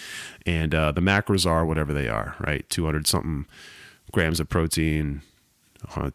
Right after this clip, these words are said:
two hundred grams of carbs, I don't know, fifty grams of fat. I'm just making this up. I really didn't do the numbers, all right? <laughs> Uh, but anyway, around that, okay, around twenty-one hundred calories. That's on average, okay? That's on average. Now,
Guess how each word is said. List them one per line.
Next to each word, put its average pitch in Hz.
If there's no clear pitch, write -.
two -
hundred 80
grams 80
of -
carbs, 80
I 76
don't 69
know, 69
fifty 92
grams 82
of 78
fat. 82
I'm 107
just -
making 104
this 78
up. 73
I 87
really 98
didn't 80
do 78
the 76
numbers, -
all 80
right? -
<laughs> -
Uh, 90
but 131
anyway, 76
around 135
that, 107
okay, 110
around 110
twenty-one 107
hundred 95
calories. 71
That's 160
on 120
average, 87
okay? 95
That's 101
on 107
average. 52
Now, 92